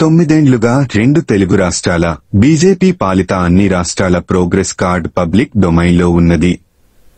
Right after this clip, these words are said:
నిర్మోహంగా, నిష్కామంగా ఆలోచిస్తే తెలుస్తది బీఆర్ఎస్ పార్టీ ఎందుకు అవసరమో. అచ్చు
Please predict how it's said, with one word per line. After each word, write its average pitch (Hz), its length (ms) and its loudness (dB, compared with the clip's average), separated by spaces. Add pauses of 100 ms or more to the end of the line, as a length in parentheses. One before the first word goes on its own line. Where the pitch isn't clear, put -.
(480)
నిర్మోహంగా, 127 800 2 (1300)
నిష్కామంగా 175 680 2 (100)
ఆలోచిస్తే 98 680 0 (220)
తెలుస్తది 92 520 0 (1120)
బీఆర్ఎస్ 180 600 2
పార్టీ 104 300 -2 (200)
ఎందుకు 95 280 0 (160)
అవసరమో. 92 560 0 (1120)
అచ్చు 147 300 -2